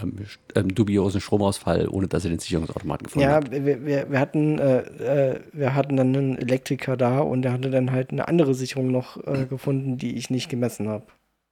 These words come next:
Speaker 1: Im gleichen Sicherungskasten?
Speaker 2: Nee, ähm,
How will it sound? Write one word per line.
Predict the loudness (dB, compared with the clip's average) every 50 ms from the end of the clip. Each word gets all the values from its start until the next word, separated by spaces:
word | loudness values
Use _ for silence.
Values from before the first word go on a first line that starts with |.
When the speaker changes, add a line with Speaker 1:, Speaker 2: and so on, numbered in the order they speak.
| _ _ _ _ _ _ _ _ _ _ _ _ _ _ _ _ _
Speaker 1:
Im | 0 0 0 2
gleichen | 2 2 2 0 0
Sicherungskasten? | -2 -2 0 0 0 -2 -2 -4 -8 -8 -8 -10 -14 -8 -2
Speaker 2:
Nee, | 0 2 2 0 -2 -8 _ -20 -10 -2
ähm, | 0 2 2 2 2 0 -2 -6